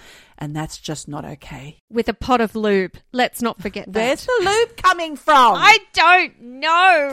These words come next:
Speaker 1: Some things about her to help you on your way. Nothing to do with pussies, nothing to do with lube. She is very stylishly attired, always looks amazing. She's very beautiful.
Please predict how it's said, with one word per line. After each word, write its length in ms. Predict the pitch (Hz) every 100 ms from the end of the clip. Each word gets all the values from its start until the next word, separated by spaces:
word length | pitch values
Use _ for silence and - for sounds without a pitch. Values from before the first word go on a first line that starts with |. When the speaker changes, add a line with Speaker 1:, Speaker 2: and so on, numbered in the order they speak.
| 277
Speaker 1:
Some 160 | 320
things 260 | 294 330 349
about 360 | 370 311 277 277
her 180 | 240
to 160 | 254 262
help 240 | 233 240
you 100 | 247
on 80 | 233
your 120 | 233
way. 180 | 220 185
Nothing 300 | 208 220 285
to 80 | 254
do 100 | 285
with 140 | 277
pussies, 400 | - 233 233 226
nothing 240 | 226 208 233
to 80 | 233
do 120 | 262
with 120 | 262
lube. 580 | 294 311 233 214 240 - - - -
She 440 | - 262 233 220 -
is 240 | 208 196 -
very 380 | 165 185 202 294
stylishly 840 | - 233 202 196 - 202 180 170 - - _
attired, 640 | - - 165 156 147 147 -
always 320 | 185 185 175
looks 340 | 180 202 -
amazing. 460 | 185 170 147 143 160
She's 220 | - 151
very 400 | 143 240 220 147
beautiful. 720 | 151 143 - 131 - 139 165